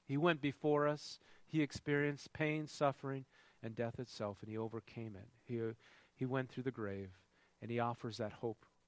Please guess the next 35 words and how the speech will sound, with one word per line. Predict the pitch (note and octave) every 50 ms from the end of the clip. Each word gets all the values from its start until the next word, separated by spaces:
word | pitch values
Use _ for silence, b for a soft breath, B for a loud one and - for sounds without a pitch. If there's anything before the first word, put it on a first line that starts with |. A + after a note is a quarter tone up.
| _ _ - -
to | A2+ G2+
us | G2 G2 G2 - -
today. | - - G2 G#2 G#2 F#2+ F2+ F#2 F#2+ _ _ _ _ _ _ _ _ _ _ _ _ _ _ _ _ _ _ _ _ _ _ _ _ - b b b b b C#3+
You | C#3+
know | D#3+
what? | E3+ E3+ F3+ F3
I, | E3 E3+ F3+
I'm | F3 E3+ D3+ C3+ - _ -
gonna | D3+ D#3 D#3+
have | E3 D3
the | D3
musicians | D3 C#3+ C3+ A#2+ C#3 C3+ - - C3+ -
come. | - - B2+ A#2 A#2+ - B B B B B B
I | C3 D#3+
wish | F3 E3+ E3+ F3 E3+ - - - - -
that, | C#3+ C#3+ C#3 - - -
um, | C#3+ C3+ B2+ A#2+ A#2 A#2 _ _ _ _ _ _ _ _ _ _ _ _ _ _ _ _ - C3
I | C#3+ D#3
could | - D#3 C3
make | C3+ C3+ C3 - C3+
everybody | A#2+ B2 B2 A#2+ B2 A#2+ A#2+ A#2
believe. | A2 A2+ A2 G#2+ G#2 G2+ G2 F#2 - - _ _ _ _ - A#2
I | A#2+
really | A#2 C3 B2+ B2 A#2+
do. | A#2 A#2+ A#2 G2 F#2+ _ _ _ _ _ _ _ b b b b b b b b b b b b b b b b b b b b b b b b b b _ _ - - _ -
But | - D#3
I've | E3+ E3+ E3+ D#3 D3
determined | D3 D#3 - - F#3+ G#3 G#3 G3+ F#3
if | F3 D#3
Jesus | - - E3 F#3 G3 F#3 G3+ F#3+ - F#3
wasn't | F#3+ F#3 F3 F#3 F#3
able | F3+ F3 F3+ F3
to | D#3+ E3+
do | D#3 F3 F3+ F3+ E3+
that, | F3 F3 F3 F#3 G3